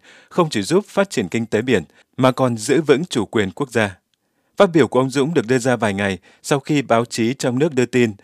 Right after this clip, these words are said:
một tàu cá từ tỉnh Quảng Ngãi bị Trung Quốc tấn công gần quần đảo, tranh chấp Hoàng Sa.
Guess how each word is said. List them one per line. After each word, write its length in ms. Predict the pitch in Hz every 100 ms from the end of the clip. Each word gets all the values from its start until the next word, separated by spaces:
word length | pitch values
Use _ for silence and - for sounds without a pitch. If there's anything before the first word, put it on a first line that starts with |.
| _ _ -
một 140 | 127 120
tàu 160 | 127 113
cá 400 | - 110 113 156
từ 100 | 135
tỉnh 260 | 107 104 87
Quảng 280 | 117 90 90
Ngãi 260 | 98 147 - _ -
bị 120 | 139
Trung 160 | 127 151
Quốc 180 | 190 208 -
tấn 180 | 120 139
công 280 | 143 123
gần 160 | 113 104
quần 200 | 110 95
đảo, 280 | 104 90 - _ _
tranh 180 | - 117
chấp 220 | 160 180
Hoàng 240 | 123 95
Sa. 300 | 82 104 101